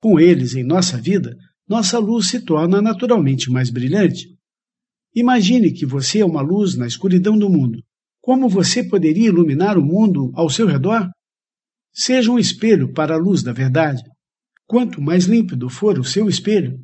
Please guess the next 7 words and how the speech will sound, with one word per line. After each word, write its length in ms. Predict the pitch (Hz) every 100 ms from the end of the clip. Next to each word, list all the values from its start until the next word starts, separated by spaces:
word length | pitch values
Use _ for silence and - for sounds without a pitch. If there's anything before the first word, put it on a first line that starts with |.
| - _ _
mais 300 | 180 240 233
luz 320 | 139 180 220 185
você 340 | 214 - 226
conseguirá 640 | - 254 - 247 226 131
refletir 720 | 123 165 180 240 180 170 196 - - _ _
para 220 | 196 190
iluminar 580 | 214 254 240 151 135 143